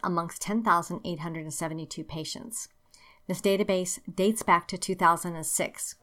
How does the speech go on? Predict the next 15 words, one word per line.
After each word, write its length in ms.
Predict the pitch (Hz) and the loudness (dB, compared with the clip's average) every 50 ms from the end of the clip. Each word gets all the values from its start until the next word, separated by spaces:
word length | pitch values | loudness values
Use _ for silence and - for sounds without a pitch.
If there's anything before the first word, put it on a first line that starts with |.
| _ _ _ - - - _ _ _ _ _ - | _ _ _ -20 -20 -20 _ _ _ _ _ -2
These 200 | 202 196 185 180 | -2 -2 0 0
registries 680 | 185 196 196 196 240 240 - - 269 269 277 269 - | 2 2 2 2 0 -2 0 2 2 2 2 2 0
included 640 | - 208 196 180 - - 196 185 175 180 170 160 - | 0 -2 -2 -2 -2 -2 -2 0 0 -2 -2 -2 -2
baseline 440 | 170 170 175 - - 226 220 226 | -2 -2 -2 0 0 2 2 4
documentation, 1040 | 214 220 196 196 - - 208 202 202 196 - - 170 160 - - 165 165 170 170 - _ _ _ _ _ _ | 6 6 4 4 2 0 -2 -2 -2 -4 -6 -8 -8 -8 -8 -8 -8 -8 -10 -12 -14 _ _ _ _ _ _
six 340 | - - - 208 208 - - | -8 -4 -2 -2 -2 0 2
monthly 460 | 220 208 214 233 233 226 - 233 240 | 4 4 4 4 2 0 -2 -2 0
follow-ups, 680 | 233 - 196 165 170 175 170 165 160 160 - - - - _ | 4 6 8 8 8 6 4 0 0 -2 -2 -6 -10 -2 _
adverse 480 | - 170 185 196 190 - 226 220 220 - | 6 8 8 8 6 4 0 0 0 -2
event 360 | 226 226 220 196 190 - - | -2 0 2 2 2 2 0
reporting, 560 | 175 175 - - 180 165 160 156 160 160 160 - | -4 -6 -6 -4 -4 -4 -4 -6 -10 -12 -10 -6
and 140 | 180 180 175 | -4 4 8
documentation 800 | 180 170 180 - 214 208 208 208 208 185 185 175 - - 175 170 | 8 8 8 6 2 0 0 0 -2 -4 -6 -6 -4 -6 -6 -6
of 80 | 160 | -6
lead 320 | 170 165 170 175 185 185 | -6 -6 -4 -4 -6 -6